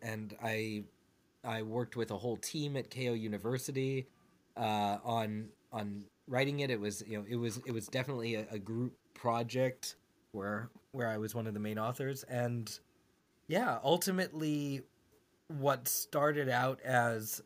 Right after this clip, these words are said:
<clears throat> this sense of,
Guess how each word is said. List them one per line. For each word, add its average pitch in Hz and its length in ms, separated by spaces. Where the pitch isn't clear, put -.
<clears throat> - 340
this 117 600
sense 127 420
of, 117 380